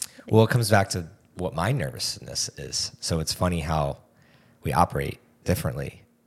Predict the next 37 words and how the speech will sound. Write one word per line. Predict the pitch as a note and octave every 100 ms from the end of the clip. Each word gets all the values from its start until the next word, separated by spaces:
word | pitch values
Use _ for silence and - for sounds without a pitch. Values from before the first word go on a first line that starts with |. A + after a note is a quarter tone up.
| -
I | G2+ B2+
was | B2 F2+
nervous | F2+ E2 E2 -
about | D#2+ D#2
if | C#2+ -
we | C2+
didn't | - F2 G2 C2
do | B1+ -
it, | - _ _ _ _ _ -
and | G2 E2+ D#2+ D2 - - _ _ _ -
you | F#2 F#2
had | F#2 E2+
to |
spend | D#2+ - E2 D#2
weeks | D#2+ D2+
six | - - F2+ -
through | E2+ D2+
nine | D#2 F2 F#2+ F2+ - - _ _
here | - D#2+
with | D2+ D2
him | - D#2 D2 D#2 - - - - - - - - _ _ _ _ _ _ _ _ -
in | G2
the | F2
hot | - E2+ E2 D#2
hundred | - - F#2 F2
degree | E2 E2 E2+
weather, | C#2+ E2+ F2 D2+ C#2+ E2+ - _ _ -
openly | G2+ G2 G2+ F#2 F2
knowing | E2+ F2 D#2+
that | D2+
we | C2+ D2+ -
literally | G2 F#2+ F2+ E2
could | D2+ F2
be | D2+
on | D2
the | C#2
beach | D2+ D#2 D#2 -